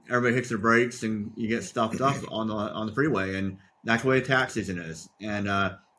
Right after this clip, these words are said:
so the earlier you get your stuff in, the better. So I just encourage everyone to contact ProTax, um, two six zero, four eight four, one six seven three,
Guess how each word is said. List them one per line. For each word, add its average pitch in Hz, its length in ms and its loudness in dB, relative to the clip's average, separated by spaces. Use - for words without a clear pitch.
so 117 160 0
the 113 100 0
earlier 143 320 4
you 139 80 2
get 135 120 0
your 117 100 -4
stuff 127 340 -2
in, 127 80 -2
the 117 80 0
better. 113 380 0
So 110 140 -6
I 104 80 -2
just 104 140 -10
encourage 107 380 -4
everyone 107 600 -4
to 104 60 -8
contact 104 500 -2
ProTax, 107 680 -2
um, 90 460 -6
two - 80 -4
six 117 220 -4
zero, 113 260 2
four 113 260 2
eight 110 120 0
four, 110 320 0
one 107 180 -4
six 107 280 -6
seven 107 300 -4
three, 113 480 0